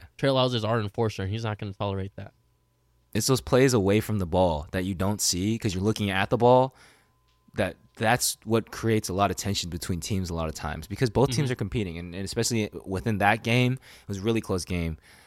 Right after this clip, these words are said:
Speaker 2: um, or well-fought game at least. And, uh, both teams wanna win. Both teams are winners this season. So, <laughs> hey, bro, can I say something crazy real quick?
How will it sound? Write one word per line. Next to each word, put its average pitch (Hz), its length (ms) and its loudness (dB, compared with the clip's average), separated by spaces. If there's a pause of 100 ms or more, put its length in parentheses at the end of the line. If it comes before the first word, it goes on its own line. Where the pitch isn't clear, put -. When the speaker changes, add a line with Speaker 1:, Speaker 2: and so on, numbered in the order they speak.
(140)
Speaker 2:
um, 90 340 -6 (120)
or 107 120 2
well-fought 104 600 4
game 82 220 -2
at 76 100 -6
least. 78 380 -6
And, 82 360 -12
uh, 76 380 -12 (1120)
both 110 140 0
teams 135 220 0
wanna 117 160 4
win. 127 260 2
Both 107 180 2
teams 123 260 0
are 120 180 8
winners 110 440 4
this 95 120 -4
season. 98 360 -2
So, 92 320 0 (920)
<laughs> - 760 -12
hey, 104 140 -2
bro, 85 240 -2 (1000)
can 104 100 -14
I 104 40 -8
say 117 160 -4
something 123 180 -2
crazy 110 380 0
real 120 120 0
quick? 131 220 -6